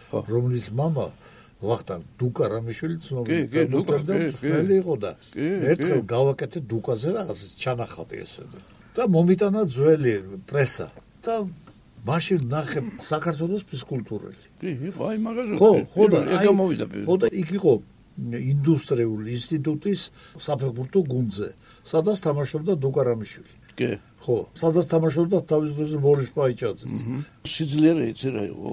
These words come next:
Speaker 1: ხალხთან ქონდა ურთიერთობა გულშემატკივრად. გულშემატკივრებში იყო სხვადასხვა პროფესიის დასაქმის ადამიანები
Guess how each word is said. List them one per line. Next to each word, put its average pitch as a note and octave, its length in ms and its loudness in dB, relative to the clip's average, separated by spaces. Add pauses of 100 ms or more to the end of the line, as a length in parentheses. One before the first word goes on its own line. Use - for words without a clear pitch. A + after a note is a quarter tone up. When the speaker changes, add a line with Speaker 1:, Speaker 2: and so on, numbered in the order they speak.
Speaker 1:
ხალხთან - 440 -2
ქონდა B2 260 -6
ურთიერთობა B2 540 -6
გულშემატკივრად. G#2+ 720 -8
გულშემატკივრებში D#3+ 800 -4
იყო D#3 160 -4
სხვადასხვა D#3 460 -2
პროფესიის C3+ 500 -6
დასაქმის C#3+ 460 -6
ადამიანები C#3 680 -8